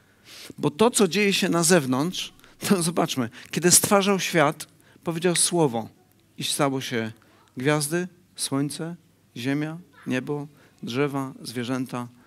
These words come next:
Dla Niego to nie jest wielki wysiłek. Ale to, co robi,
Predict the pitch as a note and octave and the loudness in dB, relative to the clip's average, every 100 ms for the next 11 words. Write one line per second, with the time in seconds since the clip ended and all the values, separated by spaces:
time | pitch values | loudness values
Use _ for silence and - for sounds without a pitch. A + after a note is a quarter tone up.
0 | _ _ _ _ _ _ _ _ _ _ | _ _ _ _ _ _ _ _ _ _
1 | F#3+ F#3+ G3 F3 F3 F3 E3+ B2+ A#2 A2+ | 0 2 2 0 0 4 6 6 2 -4
2 | A2 A2+ - A2+ - - _ - - - | -6 -8 -6 -8 -8 -16 _ -20 -20 -20
3 | - _ _ - C#3 C#3+ A3+ - F#3 F3 | -20 _ _ 0 0 4 2 4 6 6
4 | A3 D3 A#2 A2 | 6 4 0 -2